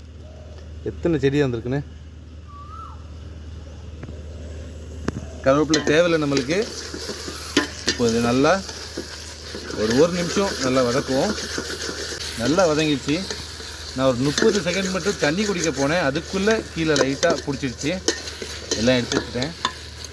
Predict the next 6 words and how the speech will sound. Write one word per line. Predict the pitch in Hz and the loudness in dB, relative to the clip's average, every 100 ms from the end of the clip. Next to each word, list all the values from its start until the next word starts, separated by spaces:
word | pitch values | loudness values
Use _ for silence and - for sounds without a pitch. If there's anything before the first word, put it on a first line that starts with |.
| - - - - | -14 -14 -12 0
கொஞ்சோண்டு | 156 165 185 185 | 2 4 4 4
மஞ்சள் | 147 151 151 | 2 2 2
பொடி | 143 | 2
சேர்த்துக்கலாம். | 131 120 120 147 190 - - - - - - - - - - - - - - - - - - - - - - - - - - - - - - - - - - - - - - - - - - - - - - - - - - | 2 2 4 4 2 -4 -12 -12 -14 -14 -14 -14 -14 -12 -14 -14 -14 -14 -12 -12 -12 -12 -12 -12 -10 -10 -10 -10 -10 -12 -8 -4 -4 -4 -4 -4 -2 -2 -2 -2 -2 -2 -2 -2 -4 -4 -4 -4 -4 -4 -4 -6 -8 -10 -2
பிரியாணிக்கு | 131 180 180 139 | 4 6 4 4
தேவையான | 156 156 165 | 6 6 4